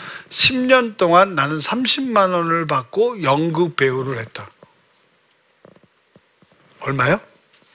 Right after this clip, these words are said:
삼십만 원 갖고 몇 년 동안? 십 년 동안. 이분한테는 삼십만 원이라는 돈만 있으면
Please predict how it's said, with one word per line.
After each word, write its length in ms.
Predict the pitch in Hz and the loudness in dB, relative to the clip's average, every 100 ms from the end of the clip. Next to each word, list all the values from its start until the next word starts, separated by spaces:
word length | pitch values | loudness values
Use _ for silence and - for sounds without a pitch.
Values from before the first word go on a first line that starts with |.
| - _ - - | -20 _ -20 -16
삼십만 580 | - 214 196 214 190 170 | -6 -4 -2 2 4 4
원 100 | 147 | 0
갖고 240 | 131 - | -6 -8
몇 240 | 131 135 165 | 0 2 6
년 260 | 175 156 | 4 4
동안? 300 | 135 151 247 - _ - | 2 2 2 0 _ -20
십 400 | - - - 226 | -14 -4 -2 -2
년 260 | 202 175 139 | 0 -2 -4
동안. 260 | 120 104 117 _ _ _ _ - - - - - - | -14 -16 -20 _ _ _ _ -20 -20 -20 -20 -16 0
이분한테는 1040 | 214 254 277 254 202 196 196 247 190 123 - - - - | 2 6 6 6 4 0 4 4 4 0 -16 -20 -20 -10
삼십만 800 | - 320 277 277 277 247 226 226 | -2 0 2 2 4 6 6 4
원이라는 760 | 220 220 214 185 190 202 190 - | 2 2 2 4 4 2 -2 -2
돈만 480 | 156 170 170 180 | -2 2 4 4
있으면 800 | 170 135 - 143 135 196 175 110 | 2 -6 -8 -10 -2 2 2 0